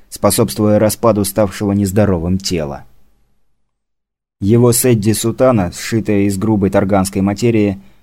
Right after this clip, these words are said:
была не белёной и свободно висела на теле. С головы исчезли почти все волосы, осталось только несколько совершенно седых прядей, и теперь его лысый череп блестел.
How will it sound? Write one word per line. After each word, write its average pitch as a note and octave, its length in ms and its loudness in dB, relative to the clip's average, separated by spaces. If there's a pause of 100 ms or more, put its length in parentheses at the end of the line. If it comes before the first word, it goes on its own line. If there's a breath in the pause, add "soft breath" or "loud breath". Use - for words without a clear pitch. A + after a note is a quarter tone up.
(140 loud breath)
была C3+ 300 4
не C#3 120 4
белёной B2+ 460 4
и F2+ 60 0
свободно G#2 440 0
висела F#2 460 0
на G#2 120 -2
теле. D#2 380 -6 (640)
С G2+ 100 -6
головы C#3 380 4
исчезли C#3 340 2
почти B2+ 380 -2
все B2 180 0
волосы, F#2+ 580 0 (140)
осталось G2 460 -2
только G2 280 -2
несколько G2 440 -2
совершенно G2 560 -2
седых F#2+ 400 -4
прядей, F#2+ 500 0 (240 soft breath)
и F#2+ 80 -6
теперь G2 300 0
его G2 220 2
лысый F#2+ 320 0
череп F#2 420 -4
блестел. F#2+ 580 -4